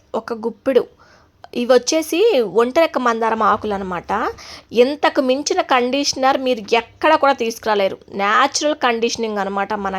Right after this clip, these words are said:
హెయిర్కి. అలాగే ఇవి వచ్చేసి ఒంటెరెక్క మందారం అనమాట. నేను ఎప్పటికప్పుడు స్టోర్ చేసుకుంటాను చెట్టుకి వచ్చినవి. మా పాపకి హెయిర్కి పెడతాను,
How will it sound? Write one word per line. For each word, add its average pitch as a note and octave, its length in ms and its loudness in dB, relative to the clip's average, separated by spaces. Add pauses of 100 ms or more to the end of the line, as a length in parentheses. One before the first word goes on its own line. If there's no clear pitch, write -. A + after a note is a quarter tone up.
హెయిర్కి. G3 340 -6 (600)
అలాగే C4+ 360 4
ఇవి B3 120 4
వచ్చేసి C4 320 2 (140)
ఒంటెరెక్క C4 400 -2 (120)
మందారం G#3 460 -2
అనమాట. F3 240 -6 (100)
నేను A3 220 -2
ఎప్పటికప్పుడు A3+ 540 -4
స్టోర్ A#3+ 360 4
చేసుకుంటాను A3 640 0
చెట్టుకి A#3 340 -4
వచ్చినవి. G#3 400 -6 (460)
మా B3 80 2 (100)
పాపకి B3 480 0
హెయిర్కి B3 340 2
పెడతాను, A3+ 380 0